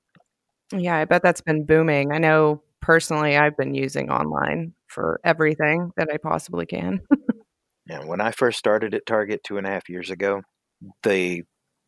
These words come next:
Speaker 2: online fulfillment was one person. It, it just took one person to go take care of all of the orders for everything. And sometimes they didn't even need somebody to cover their brakes because it was just that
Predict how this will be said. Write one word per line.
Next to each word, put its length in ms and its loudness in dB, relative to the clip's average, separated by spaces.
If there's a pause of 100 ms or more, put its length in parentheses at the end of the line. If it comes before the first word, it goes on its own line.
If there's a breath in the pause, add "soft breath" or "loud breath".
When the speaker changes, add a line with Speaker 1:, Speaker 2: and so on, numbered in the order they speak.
(200)
Speaker 2:
online 380 0
fulfillment 500 -6 (160)
was 280 -6 (140)
one 240 -8
person. 320 -12 (320)
It, 180 -4
it 140 -6
just 180 -8
took 160 -6
one 200 -2
person 380 -4
to 100 -4
go 320 -2 (100)
take 220 -4
care 240 -2
of 240 -8
all 240 2
of 80 -6
the 100 -6
orders 480 -8 (260)
for 140 -8
everything. 560 -10 (560 soft breath)
And 160 -4 (260)
sometimes 520 -4
they 140 -4 (260)
didn't 200 -6
even 200 -6
need 160 -4
somebody 320 -4
to 80 -8
cover 260 -8
their 100 -8
brakes 520 -8 (160)
because 560 -6 (100)
it 140 -8
was 120 -10
just 280 -8
that 180 0